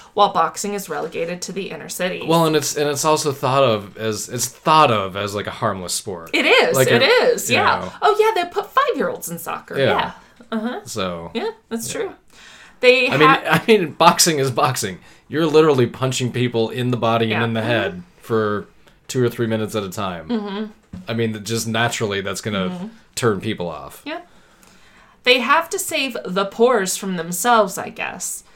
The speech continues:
Speaker 1: The A M A has not called for a ban on American football be-, because they are scared to
Speaker 2: Which,
Speaker 1: go up
Speaker 2: which
Speaker 1: against the
Speaker 2: I was gonna
Speaker 1: N F L.
Speaker 2: say, yeah.
Speaker 1: I agree with that. If you're gonna call for a ban on one
Speaker 2: There's
Speaker 1: sport,
Speaker 2: no,
Speaker 1: keep
Speaker 2: yeah.
Speaker 1: going.
Speaker 2: I mean, there's not really even, like, a central boxing, uh,
Speaker 1: Authority
Speaker 2: league.
Speaker 1: or,
Speaker 2: There really
Speaker 1: yeah.
Speaker 2: isn't.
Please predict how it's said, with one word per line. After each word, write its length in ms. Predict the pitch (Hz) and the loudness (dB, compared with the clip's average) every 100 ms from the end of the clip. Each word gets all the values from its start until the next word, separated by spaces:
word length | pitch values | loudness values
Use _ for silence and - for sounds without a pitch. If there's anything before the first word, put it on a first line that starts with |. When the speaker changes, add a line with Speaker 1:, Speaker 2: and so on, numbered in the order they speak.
| _ - | _ -6
Speaker 1:
The 120 | 226 | 0
A 160 | 247 277 | 4 4
M 140 | 294 | 4
A 100 | 285 | 0
has 240 | 262 240 | 0 -2
not 260 | 196 170 - | 2 0 0
called 300 | - 202 208 | 2 2 2
for 160 | - 277 | 2 2
a 60 | |
ban 240 | 285 294 294 | 2 0 0
on 140 | 294 | 0
American 440 | 294 294 294 277 247 | 0 0 -2 -6 -4
football 440 | 254 370 220 202 | -4 -2 0 0
be-, 140 | 220 240 | -2 -6
because 420 | 311 - 240 240 | -8 -2 -2 2
they 140 | 262 | 2
are 80 | 262 | 2
scared 360 | 269 - 202 190 | 0 -2 -2 0
to 60 | |
Speaker 2:
Which, 80 | 202 | 2
Speaker 1:
go 100 | 185 | 4
up 80 | 180 | 4
Speaker 2:
which 120 | - | 2
Speaker 1:
against 240 | 180 175 - | 0 -2 4
the 60 | |
Speaker 2:
I 100 | 123 | 6
was 160 | 127 120 | 6 4
gonna 160 | 110 104 | 6 6
Speaker 1:
N 20 | |
F 40 | |
L. 40 | 95 | 6
Speaker 2:
say, 380 | 127 104 92 85 | 4 4 0 -4
yeah. 100 | 104 | 4
Speaker 1:
I 100 | 226 | 6
agree 300 | 359 311 359 | 6 4 2
with 160 | 349 330 | 2 4
that. 220 | 269 196 | 6 6
If 120 | 202 220 | 2 -2
you're 100 | 214 | 2
gonna 240 | 240 262 | 4 2
call 240 | - 302 302 | 2 2 2
for 300 | 302 311 302 | 2 -2 0
a 120 | 277 | -2
ban 340 | 233 277 285 285 | 2 4 4 4
on 140 | 285 | 2
one 160 | 294 294 | -2 4
Speaker 2:
There's 240 | 170 190 | 8 10
Speaker 1:
sport, 100 | 175 | 12
Speaker 2:
no, 340 | 170 170 160 | 12 12 10
Speaker 1:
keep 100 | 139 | 10
Speaker 2:
yeah. 300 | 147 135 330 | 10 10 8
Speaker 1:
going. 220 | 214 139 170 | 6 2 0
Speaker 2:
I 60 | |
mean, 180 | 156 170 | 4 6
there's 220 | 175 196 | 8 8
not 220 | 170 165 139 | 4 4 6
really 260 | 139 135 | 6 6
even, 400 | 127 127 117 110 | 4 2 0 0
like, 120 | 104 | 0
a 60 | 101 | 0
central 640 | - - 120 - 110 98 | 0 2 0 0 0 0
boxing, 800 | 90 101 101 - 107 92 90 85 - _ _ _ _ | -2 -2 -2 -2 -6 -6 -8 -12 -16 _ _ _ _
uh, 180 | 80 85 | -12 -8
Speaker 1:
Authority 460 | 202 110 147 208 110 | -4 4 6 8 6
Speaker 2:
league. 220 | 208 214 | 2 2
Speaker 1:
or, 20 | 202 | 4
Speaker 2:
There 140 | 131 | 6
really 360 | 131 147 131 123 | 8 8 8 8
Speaker 1:
yeah. 60 | |
Speaker 2:
isn't. 240 | 175 101 | 8 6